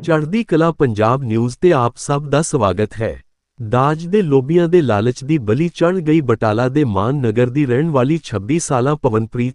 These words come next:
ਕੌਰ। ਜਦੋਂ ਪਵਨਪ੍ਰੀਤ ਕੌਰ ਦੀ ਲਾਸ਼ ਪੈਕੇ ਘਰ ਕਮਰੇ ਵਿੱਚ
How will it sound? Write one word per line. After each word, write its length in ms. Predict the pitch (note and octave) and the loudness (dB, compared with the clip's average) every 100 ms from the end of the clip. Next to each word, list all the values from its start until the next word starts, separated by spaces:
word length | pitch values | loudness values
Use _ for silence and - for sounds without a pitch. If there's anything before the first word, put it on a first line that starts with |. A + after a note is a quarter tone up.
| - | -4
ਕੌਰ। 300 | F#2+ E2+ D3 _ _ _ _ | -2 -2 -6 _ _ _ _
ਜਦੋਂ 340 | A2 B2+ D#3 G3 | 0 2 4 4
ਪਵਨਪ੍ਰੀਤ 540 | - C3 B2 - C3+ C#3 | 4 2 -2 -2 -4 -4
ਕੌਰ 240 | - A2+ A2 | 0 0 0
ਦੀ 160 | A2+ | -2
ਲਾਸ਼ 360 | C#3 G#2 A#2 - | -2 0 -2 -4
ਪੈਕੇ 260 | C#3 C3 D#3 | -4 0 0
ਘਰ 280 | - C#3 G#2 | 0 -2 0
ਕਮਰੇ 340 | - A2 A#2+ | -2 0 2
ਵਿੱਚ 260 | B2 D3 | 2 -2